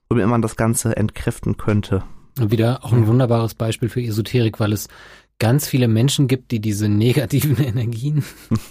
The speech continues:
Speaker 2: irgendwie abbekommen, ja, in unserem Alltag. Irgendjemand hat die ja dann auch bewusst da reingedruckt.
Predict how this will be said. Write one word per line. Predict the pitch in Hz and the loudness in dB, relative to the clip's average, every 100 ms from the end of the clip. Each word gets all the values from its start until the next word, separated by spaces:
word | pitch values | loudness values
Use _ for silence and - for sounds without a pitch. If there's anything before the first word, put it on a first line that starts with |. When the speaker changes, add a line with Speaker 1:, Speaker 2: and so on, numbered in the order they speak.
| - _ _ _ | -20 _ _ _
Speaker 2:
irgendwie | 131 131 120 131 | 0 2 2 -2
abbekommen, | 127 - 175 - 160 180 143 | -4 -2 -4 0 0 2 2
ja, | 107 123 | 2 2
in | 120 | 2
unserem | 117 107 110 | 2 2 0
Alltag. | 107 151 160 151 160 175 - - - - | 0 0 0 0 0 -2 -8 -20 -20 -6
Irgendjemand | 127 143 147 131 113 | 2 2 4 2 2
hat | 127 - | -2 0
die | |
ja | 120 117 | 2 2
dann | 113 127 | 0 -2
auch | 110 104 | -2 -4
bewusst | - 113 107 156 - 120 | -2 0 2 2 0 -2
da | 104 | -2
reingedruckt. | 104 101 135 131 120 170 - - - | 0 2 2 2 0 0 -2 -16 -20